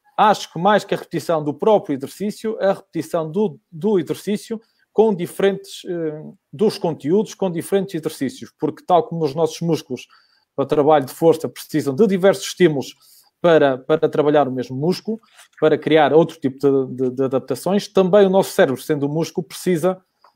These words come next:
disso mesmo, precisa de exercícios diferentes para estimular os mesmos comportamentos, com, com complexidades diferentes,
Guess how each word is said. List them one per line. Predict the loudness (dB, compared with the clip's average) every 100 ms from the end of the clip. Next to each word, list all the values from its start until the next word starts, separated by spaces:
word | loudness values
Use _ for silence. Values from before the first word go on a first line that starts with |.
| -6
disso | -2 -2 -2
mesmo, | -6 -6
precisa | -10 -4 -2 0
de | 0 2 2 2 0
exercícios | -2 -2 -6 -6
diferentes | -4 2 4 4 0
para | -2 2 2
estimular | 0 -2 0 4 4
os | 4
mesmos | -2 -4
comportamentos, | -2 -4 0 0 0 -2 -4 _ _ _ _
com, | -4 -2 -2
com | -4 -4
complexidades | -4 0 -2 -2 0 0 0
diferentes, | -4 2 2 2 -8